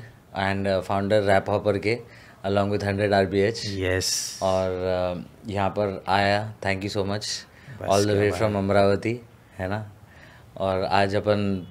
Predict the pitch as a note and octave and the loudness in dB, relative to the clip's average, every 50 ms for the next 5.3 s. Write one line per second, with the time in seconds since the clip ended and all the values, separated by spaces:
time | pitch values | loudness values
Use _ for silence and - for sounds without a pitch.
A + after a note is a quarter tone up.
0 | - - G2+ A2 G#2 - - A2 G2 G#2+ G2+ G#2 G#2 G2 G2 G2 G2+ G2+ G2 G2 | -8 2 2 2 4 4 0 0 0 0 0 2 2 4 2 2 2 2 0 0
1 | F#2 F#2 - - G2 G2 G2 G2+ F#2+ G#2 F#2+ G2 F#2+ F#2 G2 F#2+ F#2 G2 G2+ G2 | 0 0 -2 -4 -4 -4 -4 -4 -4 -4 -4 -2 0 0 0 0 0 -2 -4 -4
2 | F2+ F#2 G2+ F2 F#2+ G2 G#2 F2+ F2 F#2 G2+ F#2+ F#2 F2+ G2 G#2+ G#2 G#2 G2+ G2 | -4 -4 -4 -2 0 0 0 -2 -4 -4 0 2 2 2 2 2 0 0 0 0
3 | G#2 G2+ F2+ G2 F#2 G2 - - - - - - A2 F#2+ F2+ F#2 F2+ F#2 F2+ F2 | -2 -2 -2 -2 -2 -4 -4 -10 -18 -20 -20 -16 -14 -10 -8 -6 -6 -6 -6 -6
4 | - - - - - G2+ F#2+ F#2+ F#2+ G2+ G#2 - - - - - - - G#2+ G2 | -6 -6 -6 -6 -8 -6 -6 -6 -6 -6 -8 -10 -14 -18 -14 -10 0 0 2 2
5 | G#2 G#2+ A2 G#2 G2 | 4 2 2 0 -2